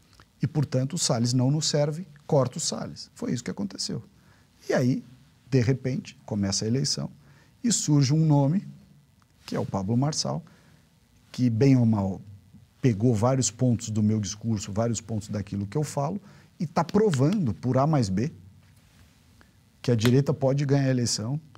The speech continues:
ou que os princípios que ele defende de direita podem ganhar a eleição.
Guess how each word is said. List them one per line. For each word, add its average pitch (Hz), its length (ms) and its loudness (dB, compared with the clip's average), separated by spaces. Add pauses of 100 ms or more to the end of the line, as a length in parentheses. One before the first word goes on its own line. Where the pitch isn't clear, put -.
(200)
ou 104 100 -8
que - 140 -4
os 120 100 0
princípios 160 640 0
que - 100 -4
ele 113 120 2
defende 104 520 -2
de 98 120 -6
direita 98 440 -4
podem - 320 -2
ganhar 185 240 -2
a 233 40 -6
eleição. 226 400 -4